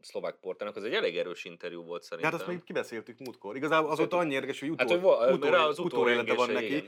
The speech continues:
Speaker 1: igen.
Speaker 2: Tehát így miniszterelnök úr megszólal, és így egy hétre kész van a szlovák közélet. Így ennyire el van szigetelődve, és ennyire,
Speaker 1: Szlovék.
Speaker 2: ennyire sü-, szlavont mondtam.
Speaker 1: Szlovék. Na, ja, jó.
Speaker 2: Szlávión, nem? <laughs> Szóval, hogy ennyire el van szigetelődve, és ennyire súlytalan, meg senki,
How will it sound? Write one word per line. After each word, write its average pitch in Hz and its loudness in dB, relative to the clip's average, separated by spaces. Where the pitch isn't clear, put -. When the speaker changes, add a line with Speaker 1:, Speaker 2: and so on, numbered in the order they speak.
Speaker 1:
igen. - -16
Speaker 2:
Tehát 131 -2
így 151 -4
miniszterelnök 127 -2
úr 104 -12
megszólal, 151 -4
és 151 -6
így 160 0
egy 139 -2
hétre 113 -6
kész 120 -6
van 104 -10
a 98 -12
szlovák 95 -10
közélet. 87 -18
Így 113 -14
ennyire 120 -4
el 127 -4
van 104 -6
szigetelődve, 110 -6
és - -10
ennyire, 104 2
Speaker 1:
Szlovék. 139 0
Speaker 2:
ennyire 120 -4
sü-, - -10
szlavont 92 -12
mondtam. 98 -18
Speaker 1:
Szlovék. 98 -6
Na, 101 -10
ja, 101 -2
jó. 101 0
Speaker 2:
Szlávión, 104 -4
nem? 135 -12
<laughs> - -20
Szóval, 156 4
hogy 175 6
ennyire 143 4
el 147 6
van 123 -2
szigetelődve, 127 -4
és 120 -4
ennyire 110 -2
súlytalan, 123 -4
meg 104 -6
senki, 110 -6